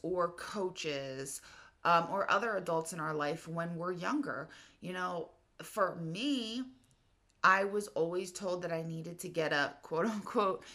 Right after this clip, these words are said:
good job. And by that, they meant an office job, right? A career, something that was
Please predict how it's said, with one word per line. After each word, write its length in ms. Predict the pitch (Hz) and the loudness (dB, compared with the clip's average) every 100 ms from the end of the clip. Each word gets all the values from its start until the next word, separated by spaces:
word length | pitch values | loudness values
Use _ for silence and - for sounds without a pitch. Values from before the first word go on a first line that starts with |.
| - _ | -20 _
good 400 | - 196 226 180 | 0 4 4 2
job. 680 | - 208 220 196 170 165 175 - - - _ | -2 4 6 8 8 6 4 -10 -20 -20 _
And 120 | 185 196 | -4 0
by 200 | 185 185 | 2 4
that, 280 | 190 196 | 2 2
they 140 | - 214 | 0 -4
meant 240 | 190 156 - | 0 -2 -2
an 140 | 208 - | -6 2
office 500 | 226 285 285 220 - | 6 6 4 -4 -4
job, 480 | - 139 - - - - | -2 0 0 -4 -8 -4
right? 340 | 180 190 190 - | 0 0 0 -6
A 80 | 180 | -4
career, 720 | - 226 208 233 240 160 127 | -2 -2 -2 -2 -2 -2 -6
something 520 | 165 190 202 202 202 | -4 -4 -2 -4 -6
that 260 | 185 180 - | -4 -4 -2
was 380 | 180 175 175 | 0 2 0